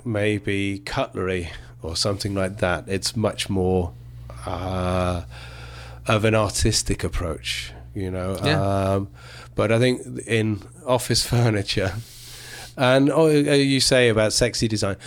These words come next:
Speaker 1: office furniture has never really been classed as sexy design.
Speaker 2: <laughs>
Speaker 1: And when I got into, uh, working with, uh, Roger, so I've just done twenty years now.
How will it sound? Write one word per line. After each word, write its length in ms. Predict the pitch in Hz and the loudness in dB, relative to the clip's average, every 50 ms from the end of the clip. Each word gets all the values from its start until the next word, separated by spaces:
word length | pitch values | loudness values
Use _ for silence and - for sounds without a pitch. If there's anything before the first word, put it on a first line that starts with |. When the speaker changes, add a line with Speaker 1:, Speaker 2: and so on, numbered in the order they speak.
| - - - - | -16 -8 -4 -2
Speaker 1:
office 280 | 143 - - 165 - | -2 0 0 0 0
furniture 500 | - 143 131 127 127 123 - 123 120 120 | 2 4 4 4 2 2 2 2 2 2
has 260 | 117 123 120 117 117 | 2 2 2 2 4
never 260 | 131 127 120 120 123 110 | 4 2 4 4 2 2
really 240 | 113 113 110 113 | 2 2 2 2
been 180 | 107 107 107 104 | 2 2 0 0
classed 360 | - - 113 110 95 - - | 0 0 0 0 0 0 -2
as 140 | 110 101 - | 0 0 2
sexy 420 | - - 110 104 - - - 98 | 2 2 2 0 0 -4 -4 -4
design. 420 | 90 92 85 82 87 76 82 90 - - - | -4 -4 -4 -6 -6 -6 -6 -6 -8 -6 -6
Speaker 2:
<laughs> 120 | - 320 - - - - | -6 -6 -6 -8 -12 -6
Speaker 1:
And 200 | - 113 110 113 | -2 0 2 4
when 100 | 120 120 | 6 6
I 220 | 127 135 151 165 156 | 6 8 6 6 6
got 160 | 151 143 127 | 6 6 6
into, 320 | 120 113 104 - 117 113 107 | 6 4 2 2 2 2 2
uh, 1080 | 110 98 104 113 107 104 104 104 104 98 101 101 101 101 104 101 101 98 95 101 104 98 | 2 2 2 2 2 4 4 4 4 4 4 4 4 4 4 4 2 0 0 -2 -2 0
working 480 | 101 117 131 139 127 - 117 113 110 104 | 2 4 4 4 4 2 0 0 2 2
with, 340 | 104 101 101 95 - - | 0 0 -2 -4 -6 -8
uh, 520 | - 98 95 98 98 98 98 98 98 101 95 | -8 -6 -6 -4 -4 -4 -2 -2 -2 -4 -2
Roger, 580 | 95 107 131 135 120 - - 107 101 101 98 95 - 110 - - - | 0 0 0 0 0 0 0 0 2 0 -2 -4 -8 -14 -18 -16 -12
so 440 | - - - 107 104 101 98 98 - | -6 -2 0 2 2 2 0 0 0
I've 200 | - 113 127 123 - | 0 0 0 0 0
just 160 | - 107 - | -4 -4 -2
done 340 | - 110 107 104 101 95 - - - - - - - - - _ _ | 0 2 2 2 0 -4 -6 -10 -18 -20 -20 -20 -20 -20 -20 _ _
twenty 300 | - - - 127 120 113 | -4 0 2 2 4 4
years 340 | 107 117 120 117 110 95 - | 4 4 4 4 2 0 -2
now. 320 | 110 90 82 82 90 85 | -4 -6 -6 -6 -8 -10